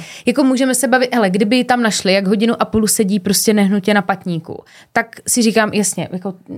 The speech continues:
nedokážu si představit, musí to být strašný, když prostě takhle člověk najde člověka.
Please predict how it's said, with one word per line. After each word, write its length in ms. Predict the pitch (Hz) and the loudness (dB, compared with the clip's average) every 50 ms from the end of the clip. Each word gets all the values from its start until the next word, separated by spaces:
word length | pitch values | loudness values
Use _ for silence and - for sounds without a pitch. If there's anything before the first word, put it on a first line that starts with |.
| - - - - | -14 -14 -12 -4
nedokážu 440 | 214 240 247 254 247 240 220 220 226 | -2 0 0 0 0 0 0 0 -2
si 140 | 214 - 190 | -2 -4 -4
představit, 460 | - - 190 180 - 214 214 208 - | -2 -2 0 0 2 0 0 0 0
musí 180 | 208 196 - | 0 0 2
to 60 | - 196 | 2 0
být 160 | 190 202 - | 0 0 -2
strašný, 480 | - - 196 196 185 - - 202 196 | -2 -2 -2 -2 -2 -2 -2 -2 -2
když 180 | 190 185 190 180 | 0 -2 -2 -4
prostě 380 | - - 196 180 - - 185 175 180 | -4 -6 -6 -6 -6 -6 -6 -6 -2
takhle 280 | - 196 190 190 185 185 190 - _ _ - | -2 -2 0 0 -2 -2 -4 -8 _ _ -10
člověk 420 | - - - 196 190 196 196 190 | -8 -2 0 2 2 2 0 0
najde 260 | 185 190 185 180 185 180 | 0 0 2 2 2 0
člověka. 540 | 180 - 185 175 165 170 165 165 - - | 0 0 0 2 2 2 0 0 -4 -6